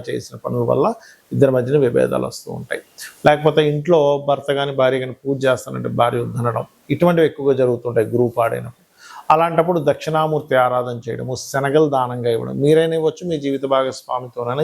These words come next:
ఇప్పించవచ్చు. అలాగే గోవులకి గోసేవ చేసుకుంటూ అరటి కాయలు, సన్నగా తురిమి అరటికాయలు, మనం కూర వండుకునేది అరటి పళ్ళు కాదండి, అరటికాయలు తినిపించడం చేస్తే బాగుంటుంది. ఇక కొంతమందికి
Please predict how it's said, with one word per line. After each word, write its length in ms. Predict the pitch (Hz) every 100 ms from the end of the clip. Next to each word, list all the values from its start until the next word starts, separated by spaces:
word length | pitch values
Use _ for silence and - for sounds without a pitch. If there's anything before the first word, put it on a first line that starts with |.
| 156
ఇప్పించవచ్చు. 580 | - 143 120 113 - - _ _ _ - - - - - - - - 151
అలాగే 260 | 165 165 156 139
గోవులకి 460 | 165 175 180 170 139 139
గోసేవ 360 | 147 147 151 147
చేసుకుంటూ 340 | 143 - 147 147
అరటి 240 | 139 151 156 -
కాయలు, 340 | 139 147 139 - _ _ -
సన్నగా 360 | - 151 151 151 151
తురిమి 220 | 151 143 131
అరటికాయలు, 360 | 127 127 127 123
మనం 120 | 127 -
కూర 140 | 151 160
వండుకునేది 440 | 160 131 123 120 -
అరటి 200 | 131 131 -
పళ్ళు 160 | 131 135
కాదండి, 360 | 131 120 131 185 214 -
అరటికాయలు 420 | 127 120 123 127 123
తినిపించడం 420 | 123 123 123 120 117
చేస్తే 240 | - - 160 95
బాగుంటుంది. 380 | - - - - 180
ఇక 100 | 160 151 147 - - -
కొంతమందికి 420 | 151 147 151